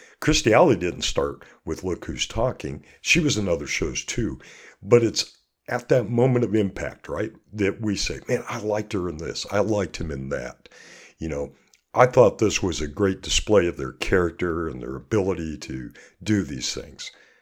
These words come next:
And that's something we think about often. I mean, while you're listening to the show right now, you know, some of you are like, "What the hell is Welcome Back, Kotter?" You know,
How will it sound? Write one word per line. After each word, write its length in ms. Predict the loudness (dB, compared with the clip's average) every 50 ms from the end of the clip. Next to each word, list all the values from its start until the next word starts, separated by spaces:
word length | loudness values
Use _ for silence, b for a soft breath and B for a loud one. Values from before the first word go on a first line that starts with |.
| b b b
And 120 | 0 2
that's 120 | 2 2 2
something 200 | 2 0 0 0
we 80 | -2
think 200 | 0 0 -2 -2
about 240 | -2 -2 -2 -2 0
often. 400 | -2 -2 -4 -6 -8 -14 -20 -20 -20 _ _ _ _ _ _ _ _ _ _ _ -2
I 40 | 0
mean, 260 | 2 2 0 0 4
while 240 | 8 8 10 10 8
you're 120 | 6 2
listening 440 | 0 0 0 2 0 0 -2 -2 -4
to 80 | -4 -4
the 40 |
show 220 | -4 -2 0 0 0
right 340 | 2 0 0 -2 -2 -4 -8
now, 360 | -10 -10 -8 -8 -10 -10 -14 _ _ b b b b b b b b
you 100 | -6 -4
know, 120 | -4 -2
some 280 | 0 2 4 4 4 2
of 160 | 0 -2 -4
you 360 | -4 -4 -4 -6 -6 -10 -12 -14 -10
are 100 | -8 -8
like, 220 | -6 -6 -8 -10 -12 -16 -20 -20 _
"What 180 | -8 -6 -6 -4
the 80 | -4 -4
hell 200 | -4 -4 -4 -6
is 100 | -6 -8
Welcome 320 | -6 -6 -6 -6 -8 -10
Back, 260 | -8 -8 -8 -8 -8
Kotter?" 420 | -8 -6 -6 -4 -6 -6 -10 -12 -18 B B B B B B B B
You 80 | B -6
know, 240 | -6 -6 -8 -8